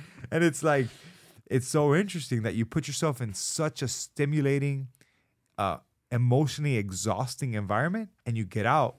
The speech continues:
and you're more open and you're more, not, not even vulnerable. You're just more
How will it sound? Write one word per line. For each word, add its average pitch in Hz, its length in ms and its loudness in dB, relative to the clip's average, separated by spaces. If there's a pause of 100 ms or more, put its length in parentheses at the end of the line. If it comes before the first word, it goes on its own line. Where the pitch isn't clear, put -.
(140)
and 104 160 -8
you're 110 120 -4
more 107 280 -6
open 104 420 -8 (220)
and 110 100 -12
you're 107 160 -8
more, 107 520 -8 (500)
not, 151 280 -6
not 131 160 -6
even 117 300 -8
vulnerable. 98 500 -6
You're 101 120 -10
just 180 260 -12
more 117 160 -12